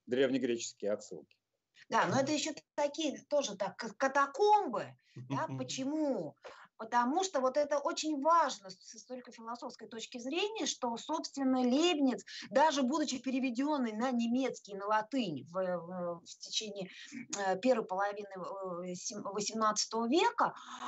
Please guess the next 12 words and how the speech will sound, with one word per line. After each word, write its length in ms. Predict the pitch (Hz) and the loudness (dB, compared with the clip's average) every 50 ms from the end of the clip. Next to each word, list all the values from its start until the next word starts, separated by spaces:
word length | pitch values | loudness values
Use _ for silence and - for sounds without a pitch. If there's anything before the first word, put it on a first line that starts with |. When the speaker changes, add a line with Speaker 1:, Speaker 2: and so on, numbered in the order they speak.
| - - - | -10 -2 0
Speaker 2:
он 180 | - 294 311 294 | 2 4 4 4
фактически 680 | - - 285 285 - - 381 415 415 359 - - - | 4 4 2 2 2 -2 -4 -4 -4 -4 -6 -4 -4
остается 520 | 254 233 - - 254 269 330 370 370 294 262 | -4 -4 -4 -4 -4 -4 -6 -6 -2 0 2
неизвестным 880 | 254 262 294 294 277 240 247 240 277 339 339 294 - - - 160 147 147 | 2 4 4 4 2 2 2 4 4 4 4 4 0 -2 -6 -8 -8 -8
в 100 | 190 208 | -10 -10
эпоху 240 | 208 311 302 294 | -10 -6 -6 -6
Просвещения, 800 | 247 - 185 - - 131 131 127 131 269 247 233 170 147 143 143 | -6 -6 -10 -10 -8 -6 -4 -4 -4 -4 -4 -4 -4 -6 -8 -12
Speaker 3:
Мгм. 60 | - - | -6 0
Speaker 2:
да, 200 | 214 277 339 349 | 0 0 2 4
поэтому 440 | - 226 214 247 277 277 269 247 247 247 | 2 2 4 2 0 0 -2 -2 -2 -2
все 280 | - - 311 311 311 | -4 -6 -6 -4 -4
эти 440 | 302 - - 262 262 - 262 254 - | -6 -4 -6 -6 -4 -4 -6 -6 -6